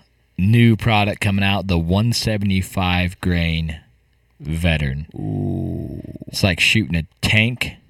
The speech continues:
Speaker 1: without tracks.
Speaker 2: <laughs>
Speaker 1: It's like a tank airplane.
Speaker 2: Yes.
Speaker 1: That thing is gonna,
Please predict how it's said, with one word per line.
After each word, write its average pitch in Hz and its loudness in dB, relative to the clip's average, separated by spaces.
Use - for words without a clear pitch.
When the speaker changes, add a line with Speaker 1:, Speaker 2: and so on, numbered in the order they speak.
Speaker 1:
without 87 0
tracks. - -2
Speaker 2:
<laughs> - -
Speaker 1:
It's - -8
like 92 2
a 80 -2
tank 113 -2
airplane. 82 0
Speaker 2:
Yes. 107 -6
Speaker 1:
That 101 2
thing 123 0
is 90 -4
gonna, 92 0